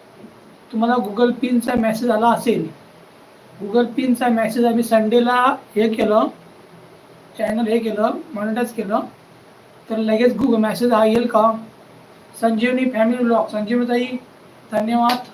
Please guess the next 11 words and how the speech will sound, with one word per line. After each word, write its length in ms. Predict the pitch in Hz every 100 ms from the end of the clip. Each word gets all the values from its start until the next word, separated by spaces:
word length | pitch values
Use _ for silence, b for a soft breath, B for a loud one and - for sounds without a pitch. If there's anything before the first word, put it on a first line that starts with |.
| - - - - - - -
तुमच्या 260 | 220 240
सपोर्टमुळे 520 | 220 220 240 233 233
आमचं 220 | 233 220 226
चॅनल 340 | 226 220 226
मॉनिटाईज 360 | 214 214 226 220
झालं. 260 | 220 226 233 - - - - 202
आणि 280 | 220 233
आमचे 320 | 226 208 214 226
राकेश 340 | 202 - 233
म्हात्रे 300 | 214 208 226
साहेब, 280 | 220 220